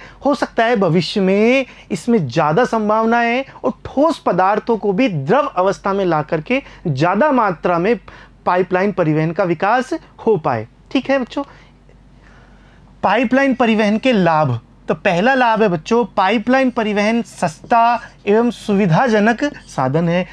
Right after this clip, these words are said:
हम जानते हैं पाइपलाइन परिवहन सस्ता है और सुविधाजनक है। पाइपलाइनें गैस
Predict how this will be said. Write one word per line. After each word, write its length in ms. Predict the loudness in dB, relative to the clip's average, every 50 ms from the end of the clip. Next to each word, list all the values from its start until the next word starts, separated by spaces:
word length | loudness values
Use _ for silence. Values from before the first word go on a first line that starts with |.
| -14 -8 -4
हम 100 | -4 -2
जानते 380 | 0 0 0 -2 -2 -2 -2
हैं 120 | -2 -2 -2
पाइपलाइन 460 | 0 -2 -2 -2 -2 -2 -4 -2 -2
परिवहन 300 | -4 -4 -2 -2 -4 -4
सस्ता 400 | -6 -6 -10 -10 -6 -2 -2 0
है 220 | 0 0 -2 -4 -6 -12 -10 -4
और 180 | 0 0 0 0
सुविधाजनक 800 | -4 -6 -4 -2 -2 0 0 0 0 0 0 -2 -2 -4 -6 -8 -8 -10 -10 -6
है। 180 | -6 -6 -6 -8 -12 -20 -20 -20 -20 -20 -16 -8 -4
पाइपलाइनें 760 | -2 0 0 0 0 2 2 2 2 2 2 0 0 0 0
गैस 460 | 0 0 0 0 0 -2 -2 -4 -8